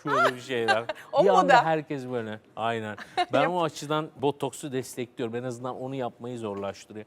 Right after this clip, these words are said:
Speaker 1: Ee,
Speaker 2: Ördek
Speaker 1: neyse,
Speaker 2: dudak modaymış, duydunuz.
Speaker 1: e, onu da yapsınlar. O, bir, bir yere kadar mazur görürüz. Fakat şeyi unutmasınlar.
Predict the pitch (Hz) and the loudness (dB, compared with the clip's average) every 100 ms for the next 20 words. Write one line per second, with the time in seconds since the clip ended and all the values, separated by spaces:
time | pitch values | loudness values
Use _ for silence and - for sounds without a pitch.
0 | - - - - 113 110 107 110 254 254 | -18 -20 -20 -8 -4 -2 -4 -2 0 2
1 | 302 - 196 247 294 247 240 208 196 202 | 2 0 -2 0 -2 -4 -4 -4 -6 -8
2 | 220 214 226 233 151 139 139 131 131 - | -8 -6 -6 -2 2 2 4 4 2 0
3 | _ 156 165 254 247 135 107 - - 110 | _ 0 0 2 4 4 4 0 -8 -12
4 | 117 220 294 156 147 127 127 127 185 185 | -8 -10 -10 -14 -8 -8 -8 -8 -10 -8
5 | 190 180 156 160 160 156 151 147 151 147 | -4 -2 -2 -2 -2 -2 -4 -6 -6 -4
6 | 214 - 247 254 269 - 214 240 226 240 | -6 -6 -6 -4 -6 -6 -4 -2 -4 -4
7 | 147 - 113 98 | -6 -6 -8 -8